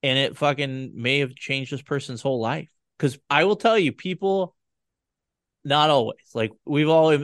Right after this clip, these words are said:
always met that crackhead that's like, "Oh, yeah, my kids are living with grandma, and, you know, I've got, I'll, I'll, I'm trying to get custody back." Ooh,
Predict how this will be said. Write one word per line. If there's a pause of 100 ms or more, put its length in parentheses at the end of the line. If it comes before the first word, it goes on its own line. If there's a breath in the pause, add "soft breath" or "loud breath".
(140)
always
met
that
crackhead
that's
like,
"Oh,
yeah,
my
kids
are
living
with
grandma,
and,
you
know,
I've
got,
I'll,
I'll,
I'm
trying
to
get
custody
back."
Ooh,